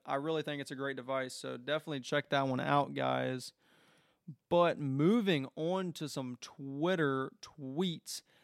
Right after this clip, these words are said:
D T C C is going to be going live with its first day of changes on February twenty-fourth, twenty twenty. And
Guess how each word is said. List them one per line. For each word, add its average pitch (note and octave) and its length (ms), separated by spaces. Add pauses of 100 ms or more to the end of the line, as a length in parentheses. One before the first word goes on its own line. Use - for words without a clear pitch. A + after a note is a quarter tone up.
(340)
D F#3+ 240
T G3+ 300
C F#3 320
C F3 580 (160)
is D3 340
going D#3 360
to D3+ 100
be C#3 140
going D#3 440
live C#3+ 560
with C3+ 280
its - 340 (140)
first D#3 440 (480)
day D3+ 220
of C3 140
changes D3+ 500
on C3+ 180
February E3 600
twenty-fourth, D3+ 1040
twenty D#3+ 360
twenty. D3 560 (720)
And C3+ 240